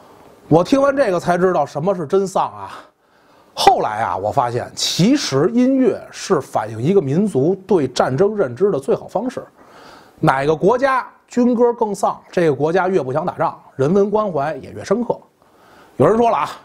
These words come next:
，“听不懂音乐，你别跟我说了。”错了，不是听不懂音乐，是因为没跟我一块儿听。其实这音乐一点都不高深，它就是记录生活的一种方式，跟咱写个日记、写个随笔一样。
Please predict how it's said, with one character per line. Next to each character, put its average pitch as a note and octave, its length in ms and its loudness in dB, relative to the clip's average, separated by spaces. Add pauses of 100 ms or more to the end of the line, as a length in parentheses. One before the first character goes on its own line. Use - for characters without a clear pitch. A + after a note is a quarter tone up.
，“听 F#3 280 2
不 B2+ 100 2
懂 - 160 -8
音 C3 200 2
乐， G#2 160 0
你 G#2 100 -8
别 - 180 -2
跟 D#3+ 120 2
我 C#3 120 -2
说 B2 220 -2
了。” - 100 -8 (760)
错 A#2 420 2
了， G2+ 220 -4 (520)
不 G3+ 220 4
是 G3+ 140 2
听 A3 200 0
不 F3+ 140 2
懂 G#2+ 160 -6
音 F3+ 160 2
乐， F#3 180 2 (140)
是 A#2+ 160 -10
因 D#3+ 140 0
为 F3 100 2
没 E3 140 0
跟 G3 120 2
我 F3 160 -4
一 - 100 -14
块 D3+ 220 -6
儿 G#2+ 60 -6
听。 - 220 -8 (880)
其 C4 240 2
实 C#4+ 160 4
这 G3+ 60 2
音 A3 240 2
乐 G3 140 2
一 A#3+ 120 -4
点 B2+ 180 -6
都 C#3+ 80 0
不 E3+ 160 -4
高 A2 160 -4
深， G#2 240 -6 (140)
它 - 240 0
就 G3+ 180 2
是 B2 140 -2
记 F#3 220 -2
录 A2+ 120 -4
生 C4 200 -4
活 G#3 160 0
的 B3 80 -6
一 - 20 -2
种 G#2 140 -12
方 C4+ 260 -2
式， - 160 -8 (100)
跟 A3+ 160 4
咱 B3 140 2
写 G#2 220 -6
个 C3 100 2
日 G#3 160 0
记、 G3+ 160 0
写 G#2+ 180 -6
个 F#2 80 -10
随 - 200 2
笔 - 240 -8
一 C3 100 2
样。 B3+ 180 2